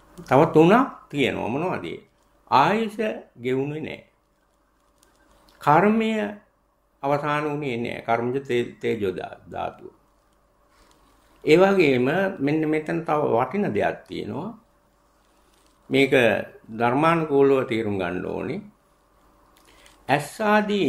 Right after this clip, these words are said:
ඉන්ද්‍රියෝ විශේෂයෙන් පැහැදිලිය. ඒ කියන්නේ මොකද්ද? පංච ඉන්ද්‍රිය අක්‍රීය වෙන්නේ නැහැ. කාගේද?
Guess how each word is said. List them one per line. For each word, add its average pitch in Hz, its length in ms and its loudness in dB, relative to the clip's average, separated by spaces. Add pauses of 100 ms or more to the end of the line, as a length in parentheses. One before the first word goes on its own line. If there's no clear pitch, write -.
ඉන්ද්‍රියෝ 190 520 0
විශේෂයෙන් 185 680 -2
පැහැදිලිය. 170 600 -6 (2500)
ඒ 151 120 4
කියන්නේ 165 260 4
මොකද්ද? 107 280 0 (640)
පංච 160 260 2
ඉන්ද්‍රිය 123 540 0 (1300)
අක්‍රීය 131 520 4
වෙන්නේ 151 300 0
නැහැ. 151 280 -8 (1000)
කාගේද? 123 400 4